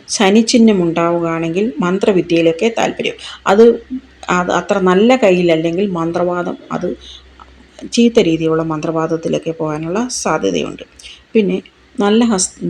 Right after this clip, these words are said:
ഇത്, ആ, കയ്യിലാണെങ്കിൽ ചിത്രകര രചനയിലേക്കും കലാപരമായിട്ടുമൊക്കെ താല്പര്യമുണ്ടാകാനുള്ള സാധ്യതയുണ്ട്.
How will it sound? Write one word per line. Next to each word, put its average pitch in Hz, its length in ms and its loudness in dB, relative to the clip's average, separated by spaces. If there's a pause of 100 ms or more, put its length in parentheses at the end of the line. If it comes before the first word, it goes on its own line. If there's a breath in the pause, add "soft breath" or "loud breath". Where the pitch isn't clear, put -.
(280)
ഇത്, 175 360 -2
ആ, 185 400 -4
കയ്യിലാണെങ്കിൽ 160 840 0 (360 loud breath)
ചിത്രകര 165 440 0
രചനയിലേക്കും 165 1120 -2
കലാപരമായിട്ടുമൊക്കെ 160 1080 -4
താല്പര്യമുണ്ടാകാനുള്ള 156 1080 -6 (300 loud breath)
സാധ്യതയുണ്ട്. 156 640 -2